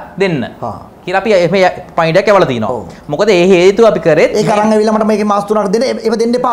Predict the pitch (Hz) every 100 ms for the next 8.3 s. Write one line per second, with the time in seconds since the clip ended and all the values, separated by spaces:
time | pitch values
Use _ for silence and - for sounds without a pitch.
0 | 165 160 202 190 208 233 208 147 117 135
1 | 202 180 165 226 226 190 233 262 - 156
2 | 180 226 233 240 196 208 233 214 226 214
3 | 196 226 226 254 180 254 214 110 - 208
4 | 262 269 247 247 202 233 269 277 285 254
5 | 262 262 277 277 269 - 285 277 277 403
6 | 330 160 113 - - - - 208 254 269
7 | 202 202 226 254 254 269 247 262 156 165
8 | 135 127 143